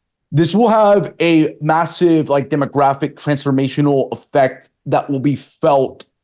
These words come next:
for the rest of the century. And the America that people read about in their textbooks,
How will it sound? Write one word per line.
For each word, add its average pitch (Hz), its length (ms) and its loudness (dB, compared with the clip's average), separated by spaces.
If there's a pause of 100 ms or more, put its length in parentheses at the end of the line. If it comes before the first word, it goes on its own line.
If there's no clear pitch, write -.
(160)
for 147 120 0
the 135 80 0
rest 131 380 -2
of 127 100 -8
the 113 80 -10
century. 117 800 -6 (540)
And 160 340 2
the 151 80 2
America 165 480 2
that - 280 0
people 156 760 -2 (540)
read 156 260 0
about 139 300 2
in 139 60 -2
their 117 100 0
textbooks, - 1000 -4